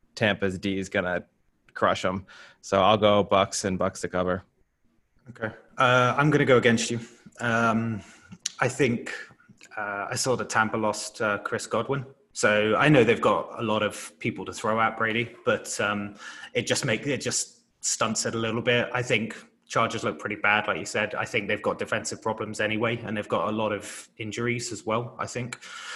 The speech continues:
Speaker 2: But it's one of those games where it's like, it has the capacity to either be, uh, that seven could look really easy and the Bucs could really easily do it. But I could also see the Chargers maybe putting up a much better performance. So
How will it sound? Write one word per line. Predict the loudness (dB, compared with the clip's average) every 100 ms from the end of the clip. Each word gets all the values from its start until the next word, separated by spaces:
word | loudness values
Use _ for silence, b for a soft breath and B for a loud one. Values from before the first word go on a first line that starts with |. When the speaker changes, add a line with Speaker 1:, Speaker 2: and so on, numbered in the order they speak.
| B B _
Speaker 2:
But | 4 4 2 -6 -16 -8
it's | -6 -2
one | 0
of | 2
those | 2 2
games | 2 2 0 0
where | 0 0
it's | -2 -2
like, | -2 -4 -8
it | -4
has | -2 -4
the | -8
capacity | -10 0 0 0 -6 -8 -6
to | -4
either | -4 -4 -6
be, | -4 -2 -2 -2 -4 -10 _ _ _ _ _ _ -10 -10 -16 -18
uh, | -16 -16 -16 -18 -18 -2
that | 2 2
seven | 2 0 0 -4 -6 -10 -2
could | 0 2
look | 0 0
really | 0 0
easy | -2 -2 -4 -6 -6
and | -4 -4 -4
the | -6 -4 -2
Bucs | -2 -4
could | -6
really | -2 0 0
easily | -2 2
do | 6
it. | 6 4 -2 -14 -4 2
But | 4
I | 4
could | 6 4
also | 4 2
see | 2 2
the | 2
Chargers | 4 4 2 2
maybe | 2 2
putting | 2 2 2
up | -2
a | -6 -4
much | 0 0 2
better | 0
performance. | 0 -2 0 2 0 -4 -8 B B B B
So | 4 6 6 2